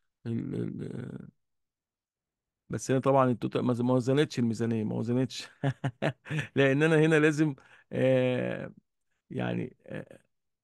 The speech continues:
أظبط حاجات. ما ينفعش إن أنا أقول كده إيه، إن الإيكوتي كده، آه، ما، ما، التوتال أسيت كده معمولة أكتر من الإيكوتي، الإيكوتي بقى قليل.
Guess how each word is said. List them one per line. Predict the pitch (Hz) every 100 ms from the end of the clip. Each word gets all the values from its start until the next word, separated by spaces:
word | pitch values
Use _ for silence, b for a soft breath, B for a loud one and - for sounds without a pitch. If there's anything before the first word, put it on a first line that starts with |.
| _ _ 123
أظبط | 123 160 143 135
حاجات. | - 127 147 - -
ما | 113
ينفعش | 107 135 139 131
إن | 127
أنا | 131
أقول | - 139 139
كده | 131 135 131 131
إيه، | 123 135 123 - _ _ _ _ _
إن | 120 123
الإيكوتي | - 156 156 143 131
كده، | 156 151 156 - _ _ _ _ _ _ -
آه، | 123 120 98 - _ _ _ _ _ _
ما، | 120 117 117 120 120 101 107 - _
ما، | - - - -
التوتال | - 139 143 143
أسيت | 135 147 131
كده | 151
معمولة | 131 120 151 156 123 139
أكتر | 156 - 123
من | 120 120
الإيكوتي، | 107 139
الإيكوتي | 123 143 156 139
بقى | 131
قليل. | 101 135 151 113 -